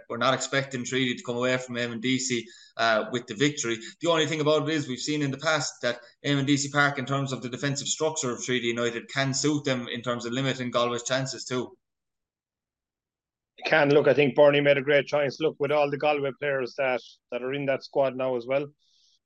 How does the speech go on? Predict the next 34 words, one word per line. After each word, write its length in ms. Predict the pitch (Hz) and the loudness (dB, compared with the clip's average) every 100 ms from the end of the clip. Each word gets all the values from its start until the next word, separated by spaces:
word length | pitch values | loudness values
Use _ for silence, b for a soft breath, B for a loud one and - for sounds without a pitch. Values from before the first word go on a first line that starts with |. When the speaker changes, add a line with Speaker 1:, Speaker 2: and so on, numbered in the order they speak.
| _ | _
Speaker 2:
they're 180 | 120 123 | -2 2
obviously 300 | 135 120 131 | 2 0 -2
going 160 | 131 123 | -2 0
to 120 | 123 | 0
raise 260 | 127 120 | 2 2
their 140 | 123 117 | 0 0
game, 320 | 127 131 120 | 0 0 0
and 100 | 117 | 0
that's 220 | 131 - | -2 0
not 120 | 123 | -4
to 80 | 107 | -4
say 200 | - 127 | -2 0
that, 160 | 120 117 120 | 0 -2 -2
that 140 | 117 | -2
they 100 | 123 | -2
don't 280 | 123 120 120 | 0 -2 -2
put 140 | 117 | -2
a, 80 | 120 - | -2 -4
a 40 | 110 | -4
good 180 | 127 - | -4 -2
shift 280 | 131 - | -6 -4
in 100 | 120 | 0
every 260 | 127 127 120 | 2 2 2
week. 220 | 117 107 120 | 0 0 -2
But 120 | 117 | 0
look, 200 | 127 - - | 0 -2 -2
we 160 | 123 | 2
all 160 | 123 127 | 4 2
know 180 | 127 120 | 2 2
what 200 | 120 120 | 2 -2
it's 180 | - | -4
like 180 | 123 123 - | -2 -2 -4
when 80 | |
you 100 | 120 | -8